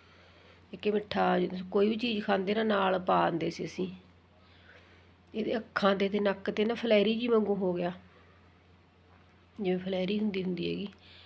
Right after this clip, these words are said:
ਡਾਕਟਰ ਕਹਿੰਦਾ ਵੀ ਇਹਦੇ ਇਨਫੈਕਸ਼ਨ ਹੈ, ਵੀ ਕਿਸੇ ਚੀਜ਼ ਤੋਂ ਹੋਈ ਹੈ। ਫਿਰ ਅਸੀਂ ਇੱਕ ਆਲੂ ਪਾਉਂਦੇ ਹੁੰਦੇ ਸੀ ਇਹਨੂੰ, ਇੱਕ ਮਿੱਠਾ ਖਾ ਲੈਂਦੀ ਸੀ ਇਹ, ਕੋਈ ਵੀ ਚੀਜ਼ ਅਸੀਂ ਖਾਂਦੇ ਮਿੱਠਾ,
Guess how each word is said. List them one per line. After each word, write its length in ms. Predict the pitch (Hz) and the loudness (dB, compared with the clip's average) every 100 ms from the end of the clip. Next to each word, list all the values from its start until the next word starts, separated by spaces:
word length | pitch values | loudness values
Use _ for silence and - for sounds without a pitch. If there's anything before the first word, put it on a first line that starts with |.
| - - - - 202 | -20 -20 -20 -6 2
ਡਾਕਟਰ 300 | 202 196 190 | 2 2 0
ਕਹਿੰਦਾ 240 | 190 202 | 2 4
ਵੀ 120 | 214 | 4
ਇਹਦੇ 120 | 214 | 4
ਇਨਫੈਕਸ਼ਨ 560 | 214 208 190 175 - 214 | 4 2 0 0 0 2
ਹੈ, 80 | 156 | 2
ਵੀ 140 | 160 | 0
ਕਿਸੇ 200 | 165 175 | -4 -6
ਚੀਜ਼ 320 | 180 196 185 180 | -4 -2 -2 -2
ਤੋਂ 100 | 180 | -2
ਹੋਈ 280 | 170 160 160 | -2 -2 -2
ਹੈ। 60 | |
ਫਿਰ 160 | 160 180 | -4 -4
ਅਸੀਂ 200 | 180 180 | -2 -2
ਇੱਕ 160 | 175 - | -2 -2
ਆਲੂ 260 | 190 185 190 | -2 0 -2
ਪਾਉਂਦੇ 280 | 202 202 208 | 0 0 0
ਹੁੰਦੇ 220 | 208 214 | 0 -2
ਸੀ 120 | 214 | 0
ਇਹਨੂੰ, 220 | 214 226 - - - - - - | -2 -4 -8 -20 -20 -20 -16 -10
ਇੱਕ 140 | 220 | -2
ਮਿੱਠਾ 340 | 226 196 - 180 | 0 0 0 0
ਖਾ 160 | 175 170 | 2 0
ਲੈਂਦੀ 260 | 165 170 | 0 -4
ਸੀ 220 | - 170 | -4 -2
ਇਹ, 60 | 165 | -2
ਕੋਈ 200 | 175 180 | 0 0
ਵੀ 80 | 196 | -2
ਚੀਜ਼ 180 | 196 185 | -4 -6
ਅਸੀਂ 180 | 185 | -4
ਖਾਂਦੇ 280 | 180 175 170 | -2 -2 -2
ਮਿੱਠਾ, 320 | 175 - - | -4 -6 -6